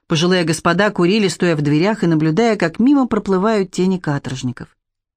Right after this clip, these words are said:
Всем пассажирам происшествие оказалось верхом неудобства.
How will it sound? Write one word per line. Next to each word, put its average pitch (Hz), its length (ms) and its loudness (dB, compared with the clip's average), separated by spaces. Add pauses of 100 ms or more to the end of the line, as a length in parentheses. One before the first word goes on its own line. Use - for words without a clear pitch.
(400)
Всем 135 260 -2
пассажирам 175 560 -2 (320)
происшествие 185 640 0
оказалось 185 520 0 (180)
верхом 185 480 2
неудобства. 202 680 -2